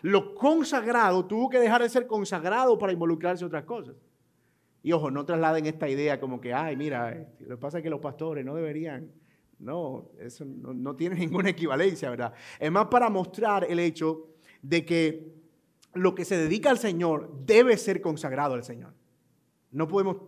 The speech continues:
vivir en dos aguas. No podemos servir al mundo y servir al Señor. ¿Qué tiene eso que ver con nosotros?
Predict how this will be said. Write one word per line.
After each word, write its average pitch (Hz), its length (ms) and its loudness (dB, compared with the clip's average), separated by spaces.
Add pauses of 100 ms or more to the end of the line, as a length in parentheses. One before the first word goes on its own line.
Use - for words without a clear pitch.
vivir 151 400 -6
en 131 100 -4
dos 143 180 -6
aguas. 120 480 -6 (480)
No 139 200 -4
podemos 165 560 -2
servir 147 320 -2
al 151 80 2
mundo 147 300 -2
y 127 40 -8
servir 135 240 -6
al 131 100 -2
Señor. 131 460 -10 (1500)
¿Qué 214 120 0
tiene 277 180 2
eso 262 160 0
que 208 100 0
ver 190 140 4
con 180 160 0
nosotros? 131 600 -6